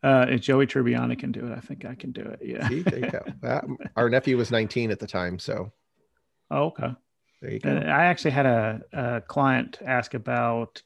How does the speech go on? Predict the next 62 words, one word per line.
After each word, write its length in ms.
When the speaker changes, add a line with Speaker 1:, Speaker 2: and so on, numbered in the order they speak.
Speaker 1:
uh, 240
getting 220
married 220
at 80
Alani, 380
so 120
I 60
got 120
to 60
price 300
one 100
of 80
those 240
out 380
and 80
help 200
with 120
that. 340
And, 400
um, 520
I, 220
I 40
thought 500
it 140
was 200
a 60
little 280
expensive, 500
and 80
then 100
I 140
started 520
adding 340
things 340
up 200
just 260
in 160
general. 300
I 40
was 100
like, 160
"Well, 360
what 140
would 80
it 80
be 80
if 80
they 100
got 160
married 220
here?" 100
And 80
I 60
was 100
like, 100
"It's, 160
it 200
really 280
wasn't 280
that 160
much 200
more." 260